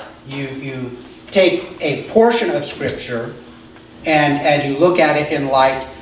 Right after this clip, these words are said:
of, you know, the, just like you did when we talked about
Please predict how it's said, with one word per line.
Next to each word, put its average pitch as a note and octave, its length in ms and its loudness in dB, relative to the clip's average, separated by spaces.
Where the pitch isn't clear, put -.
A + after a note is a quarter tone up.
of, C3+ 440 2
you C#3+ 140 -4
know, B2+ 160 -2
the, B2 240 -4
just D3 200 0
like C#3 200 2
you B2+ 100 -6
did B2+ 240 -2
when B2 160 -2
we B2 140 0
talked C3 260 2
about C#3 420 -2